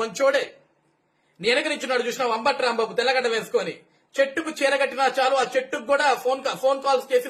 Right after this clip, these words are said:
సొల్లు కబుర్లు చెప్పే ఆ అంబటి రాంబాబు మంచోడే. ఈ పక్క నించున్నాడు చూసినావు అనిల్ కుమార్ యాదవ్,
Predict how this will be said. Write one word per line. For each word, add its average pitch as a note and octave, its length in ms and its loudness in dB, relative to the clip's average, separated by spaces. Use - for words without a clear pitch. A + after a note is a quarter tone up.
సొల్లు B3+ 260 0
కబుర్లు B3 260 -2
చెప్పే A#3 220 0
ఆ - 100 4
అంబటి G#3+ 300 -2
రాంబాబు B3+ 360 4
మంచోడే. C4+ 380 2
ఈ B3+ 200 -2
పక్క D4 240 2
నించున్నాడు C4 340 -4
చూసినావు A#3 240 -2
అనిల్ C4+ 200 0
కుమార్ A#3+ 260 2
యాదవ్, G#3+ 260 0